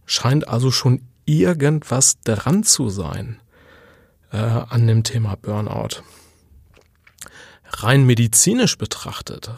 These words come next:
rein diagnostisch betrachtet, äh, gibt's den Burnout ja gar nicht. Oder das Burnout. Ähm,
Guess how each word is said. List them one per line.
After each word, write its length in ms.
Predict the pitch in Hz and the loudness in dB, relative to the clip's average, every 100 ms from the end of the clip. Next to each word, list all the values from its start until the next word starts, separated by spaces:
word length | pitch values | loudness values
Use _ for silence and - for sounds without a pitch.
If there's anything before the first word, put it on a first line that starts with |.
| - | -6
rein 240 | 104 139 123 | 0 2 2
diagnostisch 800 | 113 104 120 139 - - 127 - | 0 0 2 2 2 0 -4 -6
betrachtet, 760 | - - 98 - - 175 - - _ - - _ _ | -10 -10 -10 -6 -4 -4 -8 -14 _ -20 -20 _ _
äh, 320 | 123 123 127 113 | -2 2 2 2
gibt's 240 | 131 - - | 0 0 2
den 200 | 113 104 | 2 2
Burnout 420 | 101 104 101 - | -2 -4 -6 -8
ja 100 | 107 | -8
gar 240 | - - | -8 -8
nicht. 300 | - - - _ _ _ - | -8 -12 -18 _ _ _ -18
Oder 240 | - 98 - | -12 -10 -2
das 200 | 98 - | 0 0
Burnout. 680 | - 110 123 139 - - - _ - - - - - - _ - | -2 -4 -4 -8 -12 -14 -18 _ -20 -18 -18 -20 -20 -20 _ -4
Ähm, 640 | 117 113 113 117 110 | 0 4 4 4 2